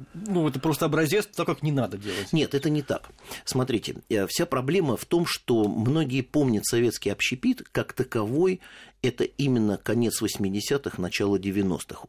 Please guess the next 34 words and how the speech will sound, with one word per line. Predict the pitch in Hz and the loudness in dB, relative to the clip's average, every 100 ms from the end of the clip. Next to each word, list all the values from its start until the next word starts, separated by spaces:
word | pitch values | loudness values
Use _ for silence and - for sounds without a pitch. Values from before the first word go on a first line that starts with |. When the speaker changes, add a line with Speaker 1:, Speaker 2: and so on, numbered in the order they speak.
| - | -4
Speaker 2:
Его | 110 120 | 2 4
еще | 117 - | 2 2
нельзя | 117 120 127 | 2 2 0
было | 92 90 | 0 -4
сказать, | - 98 95 | -2 -2 0
что | - - | -2 -2
он | 92 | -2
с | 90 - - | -2 -4 0
самого | 117 104 101 | 0 0 0
начала | 104 - 101 92 | -2 -2 -2 -2
перестроился. | - 98 101 - 208 208 - | -2 0 0 2 2 2 -2
В | 92 | -4
девяностых | 110 120 123 90 - - | -2 2 2 0 -6 -2
уже | 123 131 107 | 0 2 2
не | 110 | 2
было | 95 85 | 0 -2
Советского | - 95 87 92 82 | 0 0 0 -2 -2
Союза, | - 98 160 180 151 | 0 2 2 2 2
да, | 98 143 - - - | 2 -2 -4 -16 -8
уже | 107 113 | 0 2
была | 104 101 | 2 2
Россия, | 92 101 - 196 175 - - - | 0 -2 0 2 2 -2 -16 -10
а | - 107 98 - | -4 -2 -2 -2
это | 117 147 113 | -2 0 0
как | - 104 | -2 0
бы | 107 | 2
машина, | 117 117 220 208 147 | 2 2 2 2 2
запущенная | 123 - 127 - 101 92 | 0 0 -2 0 -2 -2
когда-то, | 98 120 180 147 104 | -4 0 -2 0 0
она | 131 | 0
так | - - | 0 -4
тяжело, | - 98 87 123 165 | -2 -2 2 4 2
кряхтя | - 101 - 139 123 | 2 -4 -2 0 2
ехала. | 101 107 | 2 -2